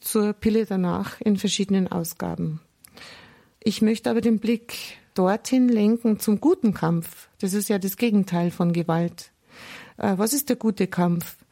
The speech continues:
Das ist, wenn man eben für etwas kämpft, nicht gegen etwas, nicht gegen ein Kind, vor dem ich Angst haben muss. Also vom Kind braucht wirklich niemand Angst haben. Aber wofür kämpfe ich?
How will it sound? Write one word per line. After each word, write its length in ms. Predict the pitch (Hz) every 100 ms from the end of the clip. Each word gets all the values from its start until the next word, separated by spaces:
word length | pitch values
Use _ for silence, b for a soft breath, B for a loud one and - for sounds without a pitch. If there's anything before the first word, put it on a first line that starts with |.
| B B B B B -
Das 220 | 240 277
ist, 220 | 254 -
wenn 160 | 226 233
man 320 | 233 220 214
eben 360 | 220 208 214
für 500 | 196 - 294 330 302
etwas 380 | - 180 170 165
kämpft, 460 | - 175 170 - -
nicht 300 | 208 196 -
gegen 240 | 175 170
etwas, 640 | 196 175 - 170 165 - - _
nicht 300 | 190 196 -
gegen 240 | 180 165 170
ein 200 | 185 165
Kind, 320 | 277 277 202
vor 160 | -
dem 200 | 165 170
ich 160 | 165 -
Angst 300 | - 285 -
haben 180 | 190 180
muss. 380 | 170 165 - -
Also 200 | 175 170
vom 260 | 185 175
Kind 280 | - 240 226
braucht 320 | 185 170 -
wirklich 540 | 220 269 269 175 - - b _
niemand 600 | 214 240 233 175 165 -
Angst 360 | 175 165 - -
haben. 320 | 156 156 156 - _ B B B B B B
Aber 280 | - 190 180
wofür 320 | 240 320 269
kämpfe 420 | 262 202 185 -
ich? 400 | - 151 - -